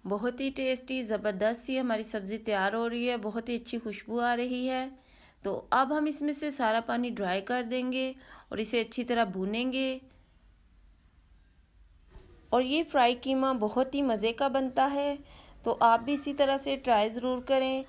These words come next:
और मुझे कमेंट बॉक्स में बताएं कि आपको मेरी ये रेसिपी कैसी लगी।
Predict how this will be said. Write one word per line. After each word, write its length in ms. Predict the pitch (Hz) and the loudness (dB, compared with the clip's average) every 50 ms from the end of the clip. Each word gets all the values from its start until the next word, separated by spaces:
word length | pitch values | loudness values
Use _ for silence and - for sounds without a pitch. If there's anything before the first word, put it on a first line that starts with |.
| - - - - - - - | -12 -18 -20 -20 -10 -4 -2
और 100 | 208 214 | -2 0
मुझे 280 | 233 247 254 240 320 311 | 2 0 0 0 0 0
कमेंट 320 | 320 311 302 311 302 254 | 2 2 4 2 4 4
बॉक्स 260 | 294 294 294 302 - 294 | 4 2 2 0 0 0
में 120 | 294 285 | 2 2
बताएं 420 | 277 285 285 262 240 233 240 254 | 2 0 2 2 2 2 2 0
कि 100 | 247 269 262 | -2 -2 2
आपको 480 | - 220 214 214 220 220 - - 269 262 | 4 4 6 4 4 0 -2 -2 0 0
मेरी 240 | 262 262 254 254 262 | 0 0 0 -2 -2
ये 180 | 254 262 262 254 | 0 2 2 2
रेसिपी 360 | 254 240 240 247 - 262 247 | 2 2 0 -2 -4 -6 -4
कैसी 400 | 247 - 208 190 190 190 247 240 | -2 -2 -2 -2 -2 -4 -6 -2
लगी। 400 | 240 262 254 240 233 262 262 269 | -2 -2 -2 -2 -2 -4 -4 -4